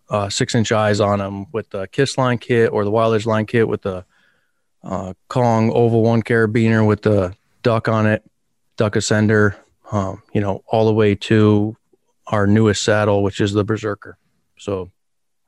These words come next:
basically everything you need to start getting saddle hunting, we have here.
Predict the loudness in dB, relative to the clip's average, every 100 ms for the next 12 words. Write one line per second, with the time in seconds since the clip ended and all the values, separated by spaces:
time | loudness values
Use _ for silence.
0 | _ -2 0 2 2 2 0 0 0 0
1 | 0 0 0 -2 -4 -8 -2 -2 -2 -6
2 | -4 -2 0 -2 -4 -8 -12 -12 -14 -16
3 | -20